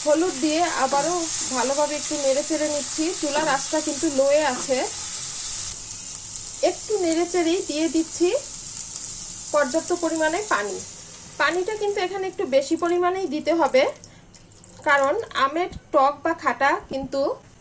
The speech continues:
ঝোলটা একটু বেশিই থাকে। এবারে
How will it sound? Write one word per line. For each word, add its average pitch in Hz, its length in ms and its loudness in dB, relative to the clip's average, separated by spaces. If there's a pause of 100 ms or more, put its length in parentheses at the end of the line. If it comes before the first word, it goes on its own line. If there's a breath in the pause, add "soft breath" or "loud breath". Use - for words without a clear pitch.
(920)
ঝোলটা 277 380 4
একটু - 140 -6 (140)
বেশিই 294 420 2
থাকে। 240 260 2 (3500)
এবারে 392 240 4